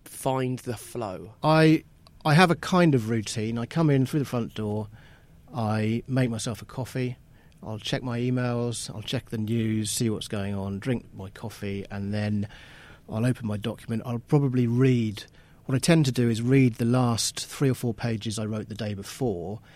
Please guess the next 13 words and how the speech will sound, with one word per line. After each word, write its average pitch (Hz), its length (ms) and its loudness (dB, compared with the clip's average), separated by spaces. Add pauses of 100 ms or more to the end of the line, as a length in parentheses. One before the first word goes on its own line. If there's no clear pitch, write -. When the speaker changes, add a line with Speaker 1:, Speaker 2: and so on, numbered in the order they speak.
(120)
Speaker 2:
and 113 200 -6
do 110 120 -4
a 110 40 -4
light 113 400 -4
edit 104 260 -6
of 98 140 -10
those, 95 580 -6 (580)
and 104 300 -4
so - 140 -2
that 113 160 -2
I'm, 104 320 -4 (400)
that, 123 180 -10 (120)
that - 140 -8